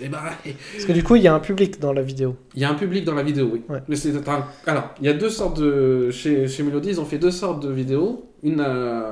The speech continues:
Speaker 1: moins chère où c'est vraiment un concert V R, spé-, euh, spécifique V R. Je trouve ça moins intéressant et des concerts vraiment filmés en live avec le public qui date
Speaker 2: Ok.
Speaker 1: de l'ancien temps bien sûr,
Speaker 2: Ah
Speaker 1: hein.
Speaker 2: ouais, ok.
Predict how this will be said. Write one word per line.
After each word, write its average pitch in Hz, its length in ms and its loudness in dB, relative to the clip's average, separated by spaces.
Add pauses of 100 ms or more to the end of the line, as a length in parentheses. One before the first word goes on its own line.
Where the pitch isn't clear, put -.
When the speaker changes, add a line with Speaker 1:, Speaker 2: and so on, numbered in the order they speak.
(120)
Speaker 1:
moins 156 240 0
chère 180 540 0
où 147 180 -2
c'est 147 200 -4
vraiment 143 280 0
un 139 60 -2
concert 143 340 -6
V 131 280 0
R, 190 60 -4
spé-, 143 200 -8 (160)
euh, 135 100 2
spécifique 127 400 -4
V 127 200 -2
R. 190 40 -6 (560)
Je - 60 -18
trouve 151 100 -6
ça 151 140 -4
moins 180 240 0
intéressant 180 680 -4 (200)
et 247 340 2
des 139 480 -2
concerts 190 460 -2
vraiment 151 400 -2
filmés 156 320 -2
en 143 80 0
live 160 260 0
avec 135 240 -4
le 190 140 0
public 160 480 -4 (460)
qui 151 120 2
date 147 120 6
Speaker 2:
Ok. 147 40 2
Speaker 1:
de 151 40 4
l'ancien 151 260 0
temps 175 180 -2
bien 131 140 -2
sûr, 131 240 -6
Speaker 2:
Ah 151 240 8
Speaker 1:
hein. 151 60 8
Speaker 2:
ouais, 139 140 6
ok. - 240 2